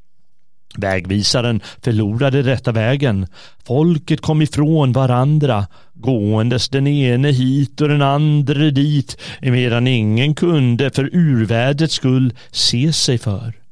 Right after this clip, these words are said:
På ett sådant sätt måste översten von Hjerten, överkommissarien Wärling, fortifika-, fortifikationskapten baron Oxenstierna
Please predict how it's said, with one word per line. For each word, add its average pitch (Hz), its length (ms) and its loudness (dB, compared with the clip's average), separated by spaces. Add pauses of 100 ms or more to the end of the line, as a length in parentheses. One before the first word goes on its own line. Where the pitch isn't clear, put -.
(600)
På 131 140 -2
ett 107 120 -4
sådant 127 420 0
sätt - 340 -4
måste 139 260 -2
översten 127 680 -2
von 135 180 0
Hjerten, 110 840 -2 (280)
överkommissarien 135 1800 0
Wärling, 123 640 0 (300)
fortifika-, 107 460 -4 (280)
fortifikationskapten 147 1900 -2
baron 110 480 -2
Oxenstierna 123 720 -2